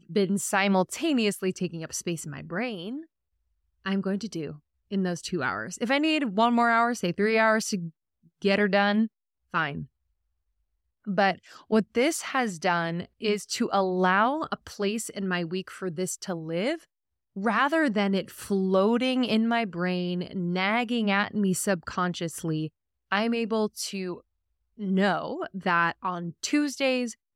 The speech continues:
between two and four, I am going to do the things that I avoid. And on the other side of that, right after four P M, I'm going to feel so fantastic. <laughs> And it is a feeling like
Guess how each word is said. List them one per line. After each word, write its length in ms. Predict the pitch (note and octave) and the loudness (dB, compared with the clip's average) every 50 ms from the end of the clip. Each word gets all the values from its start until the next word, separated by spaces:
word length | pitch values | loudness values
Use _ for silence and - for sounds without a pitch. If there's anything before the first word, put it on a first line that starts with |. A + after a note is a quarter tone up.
| _ - | _ -8
between 460 | F#3 F#3 - - F3+ E3 E3 D#3+ D3+ | -8 -8 -6 -6 -6 -6 -6 -6 -6
two 400 | - - - C4 C4+ C#4 C4+ - - | -2 2 2 4 4 2 0 -2 -4
and 160 | F3+ E3+ D#3 | -4 -6 -6
four, 520 | - - - G#3+ G#3+ G#3+ G#3 G#3 G#3+ G#3 - _ _ _ _ _ - | -4 0 4 4 6 6 6 4 4 0 -2 _ _ _ _ _ 0
I 140 | G3+ B3 | 2 2
am 160 | C4+ C#4+ C4+ B3 | 4 4 4 4
going 300 | A#3 A3+ A3 G#3+ G#3+ G3+ | 4 4 4 4 2 2
to 100 | G3+ F3+ | 0 0
do 280 | D3+ - F#3 F#3 F#3 F3+ | 0 2 4 4 4 4
the 140 | E3 F3+ | 4 2
things 320 | E3+ - F3 E3 E3 E3 D3+ | 0 0 -2 -2 -2 -2 -4
that 140 | - D#3+ D#3 | -4 -2 0
I 100 | D3+ D#3 | 0 0
avoid. 560 | D#3 D#3+ D3 E3+ F#3 G3 G#3+ A3 A#3 A#3+ A3 - _ _ _ _ - | 0 -2 -2 0 0 2 2 2 0 -2 -4 -8 _ _ _ _ -8
And 120 | F#3 F3+ | -6 -6
on 140 | - F#3 F3+ | -4 -4 -6
the 140 | F3 D#3+ - - | -6 -8 -10 -10
other 280 | - E3+ E3+ D3+ D#3+ | -10 -10 -8 -10 -8
side 360 | - - - F3+ F#3+ G#3+ B3 | -6 -6 -2 0 0 2 2
of 140 | C#4 C#4 B3+ | 2 0 0
that, 240 | D4 D4+ E4 F#4+ G4+ - _ _ _ _ _ _ _ _ _ _ _ _ _ _ _ _ _ _ _ _ _ | 0 0 0 -2 -4 -8 _ _ _ _ _ _ _ _ _ _ _ _ _ _ _ _ _ _ _ _ _
right 260 | - F3 F3 F3 F#3+ G3 | -8 -2 0 2 2 2
after 420 | G3 G3+ - _ - G#3+ G3+ G3 | 2 0 -2 _ 2 2 4 2
four 280 | F#3 - G3 G3+ G#3 G#3 | 2 2 2 2 2 2
P 240 | - - A3+ G#3 G#3 | 2 0 2 2 4
M, 260 | G#3+ A#3 B3+ C4+ C4 - _ - | 4 2 2 0 0 -2 _ -4
I'm 240 | F3+ F#3 G#3+ A#3+ B3+ | -2 -2 0 0 0
going 260 | - D#4 E4 F#4 F#4+ | 0 0 -2 -2 -4
to 140 | - G4+ F#4+ | -4 -6 -6
feel 580 | - - - A3 G3+ G3+ G3+ F#3+ F#3 F#3 F#3 - _ _ _ _ _ _ _ _ _ _ _ _ _ _ _ _ | -6 -6 -6 -2 0 2 4 4 4 4 2 0 _ _ _ _ _ _ _ _ _ _ _ _ _ _ _ _
so 360 | - - - - - F3 D#3 E3 | -12 -8 -6 -2 -2 -2 -2 -4
fantastic. 800 | - F3+ E3+ E3+ E3 - - - - - - - - F3+ - _ _ _ _ _ - - F3 - - A3+ - | -6 -6 -6 -6 -8 -10 -12 -12 -14 -14 -14 -14 -14 -16 -16 _ _ _ _ _ -10 -10 -8 -2 0 -2 0
<laughs> 200 | - - G#3 D3 _ _ _ _ _ _ _ _ _ _ - | 0 0 -4 -4 _ _ _ _ _ _ _ _ _ _ 0
And 160 | A3+ A3+ A#3 | 0 2 4
it 120 | B3+ C#4 C#4+ | 4 6 6
is 180 | G4 G4+ D#4+ | 6 6 6
a 80 | G4+ F#4+ | 4 2
feeling 520 | - - A#3 A3+ A3+ A3+ A3+ A3 A3 G#3+ | 2 4 4 6 6 6 6 4 4 2
like 260 | - G3 G3 F#3+ F#3 | 2 0 0 0 -2